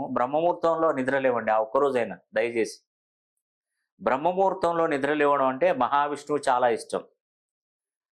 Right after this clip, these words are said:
ఆ రోజు చక్కగా తలస్నానం చేయండి, ఇంట్లో దీపారాధన చేసుకోండి. చక్కగా ఉంటుందండి, చాలా అద్భుతంగా ఉంటుంది.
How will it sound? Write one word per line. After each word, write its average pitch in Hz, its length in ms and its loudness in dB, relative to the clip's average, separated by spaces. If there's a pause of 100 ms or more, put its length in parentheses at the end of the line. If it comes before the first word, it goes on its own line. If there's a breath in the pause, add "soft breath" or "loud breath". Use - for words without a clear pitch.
(240)
ఆ 113 40 2
రోజు 151 340 0
చక్కగా 165 220 -2
తలస్నానం 147 680 -2
చేయండి, 131 240 0
ఇంట్లో 127 300 -2
దీపారాధన 120 560 -2
చేసుకోండి. 110 460 -2 (1600)
చక్కగా 190 460 0
ఉంటుందండి, 101 400 -2 (120)
చాలా 123 180 2
అద్భుతంగా 135 460 0
ఉంటుంది. 113 360 0